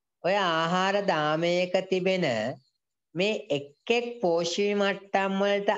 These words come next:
අයත් වන ජීවීන් සංඛ්‍යාව පස්තාරික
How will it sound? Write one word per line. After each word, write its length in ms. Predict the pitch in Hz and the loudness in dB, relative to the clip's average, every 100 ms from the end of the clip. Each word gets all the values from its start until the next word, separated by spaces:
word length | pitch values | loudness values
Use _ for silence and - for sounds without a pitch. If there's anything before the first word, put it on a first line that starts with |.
| - | 0
අයත් 380 | 160 196 220 - | 0 0 -2 -4
වන 200 | - 110 - _ _ _ _ _ _ _ _ _ _ _ _ _ _ | -4 -4 -6 _ _ _ _ _ _ _ _ _ _ _ _ _ _
ජීවීන් 500 | 143 180 247 302 294 | -6 -2 0 2 0
සංඛ්‍යාව 800 | 277 196 180 175 165 156 151 147 147 147 143 147 147 _ _ _ _ | 0 0 0 0 2 2 2 2 0 0 0 -2 -4 _ _ _ _
පස්තාරික 800 | 156 170 - - 233 220 214 208 | -2 -2 -6 -2 0 2 0 0